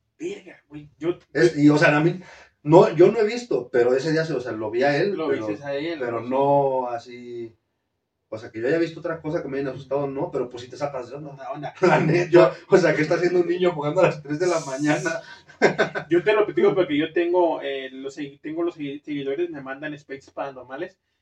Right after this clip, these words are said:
Speaker 1: y tengo un, una sección de experiencias paranormales en el canal, eh, y en esas experiencias hay una similar a esa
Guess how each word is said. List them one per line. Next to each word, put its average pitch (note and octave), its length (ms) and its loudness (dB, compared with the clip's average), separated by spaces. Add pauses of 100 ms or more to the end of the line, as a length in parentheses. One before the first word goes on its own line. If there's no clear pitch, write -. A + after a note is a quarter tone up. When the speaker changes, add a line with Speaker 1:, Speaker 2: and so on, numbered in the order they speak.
(100)
Speaker 1:
y - 80 -18
tengo D3 240 -10
un, D3+ 240 -14
una D3 260 -10
sección C#3+ 340 -12
de D3 100 -8
experiencias D#3 420 -16
paranormales C3 560 -12
en C#3+ 80 -16
el C3 100 -18
canal, C3+ 400 -14 (600)
eh, C3 800 -6 (380)
y D3+ 200 -14
en D3 80 -8
esas D3 240 -6
experiencias D#3+ 500 -10
hay D#3+ 140 -8
una F3+ 140 -6
similar D#3+ 360 -8
a E3 60 -6
esa E3 280 -18